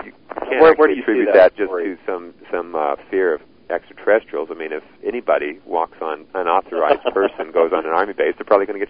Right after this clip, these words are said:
Speaker 1: shot. <laughs>
Speaker 2: Yeah, yeah. It's not like you can pull your car up to Area fifty-two and expect them to greet you with cheese and wine.
Speaker 1: Right.
Speaker 2: It's still a military installation, right?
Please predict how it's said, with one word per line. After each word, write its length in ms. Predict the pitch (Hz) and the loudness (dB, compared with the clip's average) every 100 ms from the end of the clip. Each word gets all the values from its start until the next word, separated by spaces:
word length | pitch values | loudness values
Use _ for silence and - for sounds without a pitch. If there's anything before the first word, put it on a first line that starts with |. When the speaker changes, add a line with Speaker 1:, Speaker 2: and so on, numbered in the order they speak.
| - | -4
Speaker 1:
shot. 260 | 131 117 - - | -2 -2 -4 -10
<laughs> 140 | - - - - - - _ _ _ | -18 -18 -18 -20 -20 -20 _ _ _
Speaker 2:
Yeah, 260 | 120 131 - 113 - | 2 2 2 -6 -8
yeah. 140 | 104 95 - - - - | -6 -6 -10 -20 -20 -20
It's 100 | - - | -10 0
not 100 | 113 | 4
like 220 | 104 101 | 4 2
you 80 | 101 | -6
can 120 | 101 | -14
pull 220 | 95 104 | -6 -6
your 120 | 92 90 | -4 -6
car 260 | 101 92 | -2 -2
up 100 | 85 | -2
to 80 | - | -8
Area 320 | - 87 85 82 | -12 -10 -10 -8
fifty-two 640 | 92 - - - 98 82 78 | -10 -10 -16 -8 -8 -6 -12
and 100 | 78 | -16
expect 460 | - - - 90 | -20 -14 -12 -10
them 140 | 92 85 | -12 -14
to 60 | |
greet 220 | 82 87 - | -12 -14 -12
you 100 | 85 | -14
with 120 | 78 | -14
cheese 220 | - 85 78 | -16 -16 -14
and 120 | 82 | -10
wine. 380 | 87 76 71 - - | -10 -10 -14 -20 -6
Speaker 1:
Right. 180 | 101 98 | 0 2
Speaker 2:
It's 140 | 113 - | 4 4
still 240 | 123 117 | 6 6
a 60 | 120 | 8
military 580 | 147 147 - 113 104 98 | 10 8 8 4 4 0
installation, 640 | 98 98 87 76 - 95 | -6 -6 -6 -8 -10 -10
right? 320 | 92 98 117 | -6 -6 -6